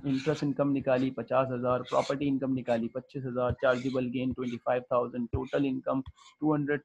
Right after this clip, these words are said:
थाउजेंड, क्यूसीडी माइनस किया टेन थाउजेंड, टीटीपी वन लाख नाइंटी थाउजेंड। तो इस कंपनी को इस साल वन लाख नाइंटी थाउजेंड के ऊपर टैक्स देना है। Now moving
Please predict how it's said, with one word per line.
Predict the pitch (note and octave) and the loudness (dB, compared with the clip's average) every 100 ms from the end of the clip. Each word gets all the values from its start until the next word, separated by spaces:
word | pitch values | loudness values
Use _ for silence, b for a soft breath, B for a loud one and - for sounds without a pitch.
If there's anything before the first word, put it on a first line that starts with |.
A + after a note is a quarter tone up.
| C#3 | 2
थाउजेंड, | C3 B2+ C3 - | 2 0 -4 -2
क्यूसीडी | D3 D3 D3+ D3 | -2 0 0 2
माइनस | C3+ C3+ C3 - | 2 2 0 -2
किया | C3 | -4
टेन | B2+ C3 C3+ | 0 0 2
थाउजेंड, | C3+ B2+ B2+ B2+ - | 2 2 0 -4 -2
टीटीपी | D3+ D#3+ D3+ D#3+ D3+ | -2 0 -2 0 2
वन | C3+ | 2
लाख | C3+ C3 C3 | 2 0 0
नाइंटी | A#2 G#2 A#2 | -6 -8 -12
थाउजेंड। | - - _ _ _ _ _ _ _ | -16 -20 _ _ _ _ _ _ _
तो | E3 | 0
इस | E3 | 0
कंपनी | - E3 F3 F3 E3+ | 2 2 4 4 4
को | E3 D#3 D#3 - | 2 2 2 0
इस | E3 - | -6 0
साल | C#3 B2 B2+ - - | 4 4 4 -4 2
वन | C#3+ | 4
लाख | D#3 D3 C#3+ | 6 6 4
नाइंटी | C3 B2 B2 C#3+ | 2 -2 0 0
थाउजेंड | C3 A2+ A#2+ | 0 0 -2
के | A#2 | -6
ऊपर | A#2+ E3+ C3+ _ | -4 -4 -6 _
टैक्स | C3 C3+ - - | 0 0 -6 -8
देना | A2 A2 | -6 -6
है। | A#2 - - - | -10 -16 -10 0
Now | C3 | 0
moving | C3+ D3+ D#3 | 2 2 2